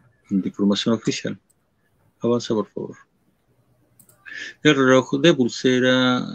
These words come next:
de Abril Gallo, militar que estaba en su escritorio en la oficina administrativa del ejército, eh, que está en el primer piso, se detuvo justo después del nueve treinta. Sigue avanzando, por favor.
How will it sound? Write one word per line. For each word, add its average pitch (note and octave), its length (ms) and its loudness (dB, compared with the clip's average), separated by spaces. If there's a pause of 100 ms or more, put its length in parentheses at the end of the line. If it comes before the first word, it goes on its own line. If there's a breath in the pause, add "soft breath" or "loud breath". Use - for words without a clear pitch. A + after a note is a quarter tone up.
de A2 480 -6
Abril A2 280 0
Gallo, A#2 360 2 (160)
militar A2 360 0
que A2 120 -2
estaba G#2+ 880 0
en G#2 80 -8
su - 100 -2
escritorio A#2 720 2
en G#2+ 60 2
la G2+ 80 2
oficina A2+ 460 -2
administrativa A2 840 0
del A2 180 -4
ejército, C3+ 560 -6 (680 soft breath)
eh, A#2+ 220 -20 (400)
que A#2 60 -6
está A2+ 220 0
en A2 60 2
el G2 80 -2
primer A#2 360 2
piso, A#2 380 2
se - 160 0
detuvo A#2+ 360 2
justo B2 440 0
después A#2+ 300 0
del A2 160 2
nueve G#2+ 220 -2
treinta. A#2 460 -6 (1200)
Sigue B2+ 180 0
avanzando, A#2 380 -4
por G2 100 -12
favor. - 280 -18